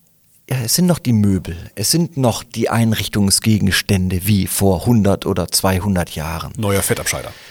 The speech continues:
Speaker 1: Neuer Fe-, ja, und auch mal die Beleuchtung haben wir auch schon
Speaker 2: Okay.
Speaker 1: jetzt, erst seit gestern die Kerzen abgeschafft. Auf jeden Fall,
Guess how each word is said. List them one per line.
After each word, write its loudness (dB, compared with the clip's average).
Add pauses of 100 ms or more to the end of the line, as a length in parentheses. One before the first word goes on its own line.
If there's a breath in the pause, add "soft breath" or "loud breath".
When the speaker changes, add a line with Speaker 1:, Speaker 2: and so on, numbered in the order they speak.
(140 loud breath)
Speaker 1:
Neuer 4
Fe-, 0
ja, 0
und 0
auch 2
mal 2
die 0
Beleuchtung 2
haben -2
wir 4
auch 2
schon 2
Speaker 2:
Okay. 0
Speaker 1:
jetzt, -2
erst -6
seit -6
gestern 2
die -4
Kerzen 0
abgeschafft. -4
Auf 0
jeden 4
Fall, 0